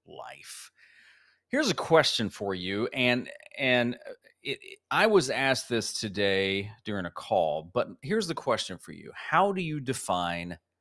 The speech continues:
success for you personally? So, eh, I, I, I'm al-, I've always been intrigued with this question. As I've gotten older and,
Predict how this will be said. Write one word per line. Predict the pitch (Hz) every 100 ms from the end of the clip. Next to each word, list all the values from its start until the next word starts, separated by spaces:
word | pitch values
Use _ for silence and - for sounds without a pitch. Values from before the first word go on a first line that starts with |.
| _ _ _ _
success | - - - - - 90 - - - - - _ _ _ _ - _
for | - 147
you | 185 254
personally? | - 196 185 - - - _ _ _ _ _ _ _ _ _ _ _ _ -
So, | - 139 131 - - - - - - - _ _ _
eh, | 127 - - _ _ _ - - _
I, | 135
I, | 160 -
I'm | 175 214
al-, | 220 143
I've | 160
always | 247 196
been | 170
intrigued | 143 110 - 123 104
with | 95
this | 92 -
question. | - 95 - 95
As | 101 117
I've | 143 123
gotten | 120 113 104
older | 104 110 110 107 107
and, | 98 87 82